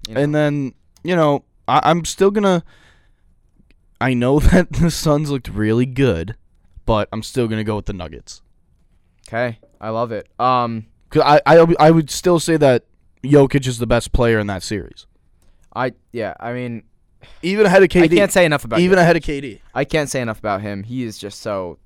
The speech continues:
Speaker 1: so good.
Speaker 2: And everyone who's freaking out saying,
Speaker 1: I
Speaker 2: "Well,
Speaker 1: pray
Speaker 2: how
Speaker 1: every
Speaker 2: is,
Speaker 1: day that
Speaker 2: how is
Speaker 1: Jokic
Speaker 2: K D
Speaker 1: stays with us.
Speaker 2: not better than Jokic?" Well, Jokic is about to win his third straight M V P, and K D has one. So,
Speaker 1: Yeah, I mean,
Speaker 2: I mean, maybe he is better. Maybe
Speaker 1: we'll
Speaker 2: you have to wake up and, and realize that he is a better player.
Speaker 1: We'll, uh, we'll build into this convo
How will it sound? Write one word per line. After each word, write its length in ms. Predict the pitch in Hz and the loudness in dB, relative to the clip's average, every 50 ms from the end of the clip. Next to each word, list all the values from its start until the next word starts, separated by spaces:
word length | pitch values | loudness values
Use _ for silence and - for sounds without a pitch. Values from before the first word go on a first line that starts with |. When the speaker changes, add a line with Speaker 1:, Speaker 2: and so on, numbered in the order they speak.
| _ _ | _ _
Speaker 1:
so 320 | - - - - 82 - _ | -18 -14 -12 -12 -12 -12 _
good. 260 | - 65 - - - _ - - - - | -18 -20 -20 -20 -20 _ -20 -20 -14 -10
Speaker 2:
And 120 | 160 165 165 | -8 -6 -6
everyone 340 | 180 185 214 214 214 208 | -4 -2 0 2 2 2
who's 260 | 185 170 175 170 147 - | 2 0 0 -2 -2 0
freaking 300 | - 180 175 156 170 170 | 0 0 0 2 0 0
out 60 | 170 - | 0 0
saying, 200 | 175 160 143 151 | 0 0 2 2
Speaker 1:
I 40 | 156 151 | 2 2
Speaker 2:
"Well, 100 | 156 151 | 2 2
Speaker 1:
pray 80 | - 165 | 4 6
Speaker 2:
how 120 | 190 208 | 6 6
Speaker 1:
every 120 | 214 208 165 | 6 4 2
Speaker 2:
is, 40 | 139 | 2
Speaker 1:
day 220 | 147 143 139 127 | 2 2 2 2
that 240 | 120 117 113 107 - _ _ _ _ _ | 0 0 -2 -4 -6 _ _ _ _ _
Speaker 2:
how 240 | - 180 190 208 | -2 2 2 2
is 120 | 220 190 131 | 2 0 -2
Speaker 1:
Jokic 60 | - | 0
Speaker 2:
K 220 | 196 208 214 208 | 0 2 2 2
D 60 | 190 190 | 0 0
Speaker 1:
stays 280 | 208 208 202 196 180 | -2 -2 -2 -2 -4
with 80 | 175 165 | -4 -4
us. 60 | 95 | 0
Speaker 2:
not 200 | 175 180 175 165 | 2 2 2 2
better 200 | 156 185 185 185 | 2 2 2 2
than 140 | 175 170 156 | 2 2 0
Jokic?" 340 | 156 170 180 - 151 - - | 0 -2 -2 -2 -4 -6 -2
Well, 120 | 147 143 | 0 2
Jokic 320 | 156 165 180 196 190 190 185 | 4 6 6 4 4 2 2
is 60 | 175 | 2
about 160 | 170 170 160 | 4 6 6
to 40 | 160 | 6
win 140 | 156 156 151 | 6 4 4
his 160 | 139 127 - - _ _ | 2 0 -4 -10 _ _
third 240 | - 147 147 139 - | 0 2 2 0 -2
straight 480 | - - - 131 135 139 143 120 101 - | -8 -10 -4 -2 2 2 2 2 0 -2
M 160 | 113 127 127 | -6 -6 -4
V 160 | 120 123 117 | -4 -6 -4
P, 320 | 107 - 123 127 131 131 123 | -2 -2 0 0 0 0 -2
and 220 | 117 117 113 107 101 | -2 -4 -6 -8 -4
K 160 | 139 135 127 | -4 -2 -2
D 120 | 127 123 | 0 -2
has 140 | 120 113 101 | -2 -2 -4
one. 300 | 104 107 92 73 62 - - | -6 -10 -10 -12 -16 -18 -20
So, 260 | - - - - 104 | -18 -10 -6 -4 -4
Speaker 1:
Yeah, 180 | 95 95 90 90 - - - _ _ | -4 -4 -6 -8 -12 -16 -20 _ _
I 100 | 117 131 | -10 -10
mean, 260 | 131 135 127 123 123 | -8 -8 -10 -6 -4
Speaker 2:
I 40 | 120 | -2
mean, 140 | 135 139 139 | -2 0 0
maybe 280 | 143 147 151 147 151 143 | 2 2 2 2 2 -2
he 200 | 123 131 131 135 | -2 0 0 0
is 140 | 131 117 | -2 -2
better. 240 | 107 - - 80 78 | -4 -8 -8 -8 -8
Maybe 100 | - 147 | -2 0
Speaker 1:
we'll 140 | 165 180 175 | 2 2 2
Speaker 2:
you 140 | 139 131 135 | 2 0 0
have 160 | 135 127 - | -2 -2 -2
to 120 | - 139 | -2 -2
wake 360 | 127 120 123 127 123 120 - 135 | 0 0 0 -2 -2 -2 -2 0
up 260 | 123 113 107 - - | 0 0 0 0 -2
and, 380 | 104 101 101 98 92 90 82 - | -2 -2 -6 -10 -12 -14 -14 -12
and 160 | 98 107 104 | -12 -10 -6
realize 380 | 110 117 117 110 104 104 104 - | -4 -4 -4 -2 -4 -6 -6 -4
that 160 | 107 107 98 | -6 -6 -6
he 120 | 98 107 | -6 -6
is 120 | 110 104 104 | -6 -6 -4
a 60 | 101 | -4
better 220 | 98 95 87 82 | -4 -4 -6 -8
player. 240 | - - 80 78 78 | -8 -6 -6 -4 -2
Speaker 1:
We'll, 280 | 147 160 165 170 170 175 | 2 2 4 4 4 4
uh, 180 | 170 156 139 120 | 4 4 4 4
we'll 180 | 131 151 151 | 2 2 0
build 300 | 147 143 147 143 147 131 | 2 0 0 0 -2 -4
into 200 | 135 131 - 143 | -8 -10 -8 -8
this 120 | 131 120 - | -8 -8 -8
convo 300 | - 131 123 123 120 | -6 -4 -4 -4 -2